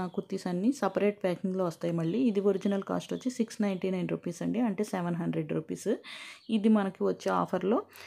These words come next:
టూ ఫార్టీ సెవెన్ రూపీస్ పడిందండి, అంటే రెండు వందల నలభై ఏడు రూపాయలకి ఈ కుర్తీ అనేది మనకు ఆఫర్‌లో వచ్చింది. ఇది వచ్చి బ్రాండ్ కూడా ఆవాస అనే బ్రాండ్ నుంచే తీసుకున్నామండి. సైజ్ వచ్చి ఎం సైజు. ఇది వచ్చి మనకి మస్టర్డ్ ఎల్లో కలర్ మీద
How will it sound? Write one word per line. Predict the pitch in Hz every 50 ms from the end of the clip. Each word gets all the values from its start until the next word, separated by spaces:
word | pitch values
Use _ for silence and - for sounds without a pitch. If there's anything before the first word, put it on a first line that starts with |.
| - - _ _
టూ | - 226 226
ఫార్టీ | 220 - 196 190 - 196
సెవెన్ | 185 - 180 175 175 170
రూపీస్ | 175 170 - 196 190 -
పడిందండి, | - 190 175 170 170 170 175 170 185 226
అంటే | 262 226 190 -
రెండు | 202 190 180 175 180
వందల | 190 185 185 185 185
నలభై | 185 180 175 170 170 175
ఏడు | 175 170 165 170
రూపాయలకి | 165 - 190 180 180 - - 247
ఈ | 214
కుర్తీ | - - 165 - - 185
అనేది | 180 180 175 185 208
మనకు | 214 196 180 - 165
ఆఫర్‌లో | 165 165 160 - 175 185 190 185
వచ్చింది. | 180 175 - - 165 165 165 202 262 480 - - - - - - - - - _ -
ఇది | 196 196 185 208 214 214 220 214 220 202
వచ్చి | - - 196 - - 233
బ్రాండ్ | 220 190 196 180 180 180 185 196 185
కూడా | - 190 190 190 185 180 -
ఆవాస | 185 175 175 180 185 185 185 - 196
అనే | 196 185 180 180 180
బ్రాండ్ | 165 175 175 175 175 170
నుంచే | 170 170 165 - 202
తీసుకున్నామండి. | 196 - 165 165 - - - 175 170 170 165 165 165 165 170 208 285 415 - - - - - _
సైజ్ | - - 196 180 185 175 185
వచ్చి | 175 - - 247 247 -
ఎం | 208 175 175 175
సైజు. | - - 180 175 170 165 - 220 302 403 - _ - - - -
ఇది | - 202 190
వచ్చి | 190 190 - - 220
మనకి | 208 208 190 190 185 - 233
మస్టర్డ్ | 214 185 180 - - 202 190
ఎల్లో | 190 196 185 185
కలర్ | 180 - 185 175 170 175 175
మీద | 175 175 175 165 165